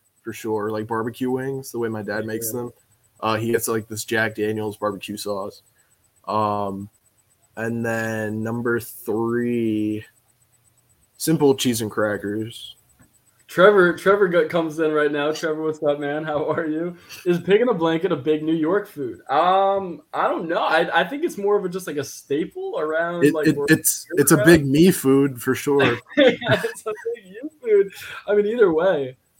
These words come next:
Speaker 2: Um, Ashley goes, "Yes, Trevor, we love them here." Yeah, for sure. Um,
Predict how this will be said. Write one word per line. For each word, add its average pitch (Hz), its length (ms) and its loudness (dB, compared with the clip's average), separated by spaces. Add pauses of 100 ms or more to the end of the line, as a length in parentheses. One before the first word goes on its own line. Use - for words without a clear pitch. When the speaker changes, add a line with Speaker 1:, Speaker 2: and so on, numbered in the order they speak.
(240)
Speaker 2:
Um, 131 680 -6 (840)
Ashley 143 320 -4
goes, 143 300 0
"Yes, 139 180 -2
Trevor, 139 340 -6
we 135 400 -8
love 131 340 -8
them 123 140 -10
here." 120 140 -10
Yeah, 135 340 -2 (400)
for 202 120 4
sure. 151 500 -4
Um, 127 480 -6